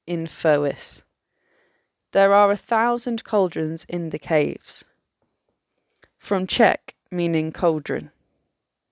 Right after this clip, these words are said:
If essa tha gath rengador. Your cat was by the chair. From kath and cador.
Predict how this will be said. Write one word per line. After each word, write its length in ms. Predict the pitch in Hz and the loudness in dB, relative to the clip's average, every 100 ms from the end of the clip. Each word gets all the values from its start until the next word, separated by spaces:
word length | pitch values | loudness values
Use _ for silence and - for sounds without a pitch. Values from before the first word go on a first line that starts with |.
| _ _ _ _ _ _ _ _ _ _ - | _ _ _ _ _ _ _ _ _ _ -6
If 180 | 208 - | -6 0
essa 480 | 214 - - 175 - | 0 0 2 2 2
tha 240 | 170 190 | 2 2
gath 560 | 180 196 190 165 - - - | 2 4 4 4 -4 -20 -6
rengador. 800 | 170 170 165 175 175 165 143 147 _ _ _ _ _ _ _ _ _ _ - | -4 -2 -2 0 2 2 -4 -10 _ _ _ _ _ _ _ _ _ _ -6
Your 160 | 220 247 | -2 -2
cat 400 | - 202 165 - | 2 2 2 -2
was 200 | - 175 | -10 -10
by 300 | - 185 180 | -2 2 2
the 140 | 175 180 | 0 -4
chair. 440 | - 165 165 147 _ _ _ _ _ _ _ _ _ _ | 0 0 0 -6 _ _ _ _ _ _ _ _ _ _
From 220 | - 170 | -10 -10
kath 540 | - 214 190 - - - _ | -2 0 0 -2 -20 -20 _
and 320 | 175 165 156 - _ | -2 -2 -2 -10 _
cador. 540 | - 180 156 127 131 | -4 -2 0 -2 -4